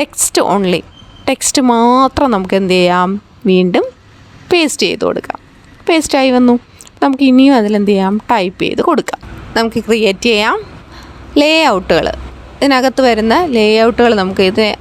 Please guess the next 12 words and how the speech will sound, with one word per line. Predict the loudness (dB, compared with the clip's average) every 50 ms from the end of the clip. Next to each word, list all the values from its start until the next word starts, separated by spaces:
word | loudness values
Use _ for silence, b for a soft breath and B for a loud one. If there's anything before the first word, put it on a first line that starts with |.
| -6 -2
രണ്ട് | 0 0 0 0 0 -2 -2
ബോക്സൊക്കെ | 0 0 0 0 -2 -4 -4 -4 -4 -2 0 0
വരച്ചിട്ടാണ് | 0 2 2 0 -2 -4 -4 -4 -2 -2 -2 -2
നമുക്ക് | -2 -4 -4 -4 -2 -2
എഴുതേണ്ടതെങ്കിൽ | -2 0 0 -2 -2 0 -2 -2 -2 0 0 0 0 0
നമുക്ക് | -2 -2 -2 -2
അങ്ങനെ | -2 -2 -2 -2 -2 -2
ചെയ്യാം. | -2 -4 -4 -4 -4 -6 -6 -6 -8 -14 -20 -20 B B B B B B B -2
പിന്നെ | 0 0 0 0
ഇതിനെ | 0 0 0 2 2 2
റീസെറ്റ് | 2 2 2 2 2 2 0 -2 -2 -2 -2
ചെയ്യാം. | -2 -2 -2 -2 -2 -2 -4 -6